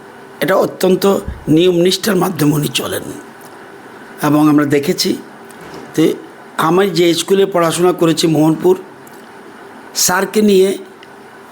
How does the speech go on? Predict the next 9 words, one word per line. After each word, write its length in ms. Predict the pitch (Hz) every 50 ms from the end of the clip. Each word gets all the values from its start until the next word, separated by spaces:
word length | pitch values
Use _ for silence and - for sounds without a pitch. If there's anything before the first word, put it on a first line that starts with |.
| - - - - - - - - - 143 143
বর্তমান 480 | 175 202 196 - - 226 240 254 254
শিক্ষক 400 | 226 - - 208 - - 123 107
সমাজ 640 | - - - 175 - 71 - - - - - - - - - - - - - - - - - - - - - - - - - - -
আর 160 | - - 170 160
বর্তমান 720 | 151 170 185 185 - - - 196 208 220 226 233 233 - - - - - - - - - - -
ছাত্র 360 | - - 240 233 - 226 208
সমাজ, 640 | 165 - - 123 113 - - - - - - - - - - - - - - - - - - - - - - - - - - - - - - - - - - -
স্যারকে 440 | - - 170 165 185 185 - 214 214
নিয়ে 400 | 208 185 175 180 190 202 254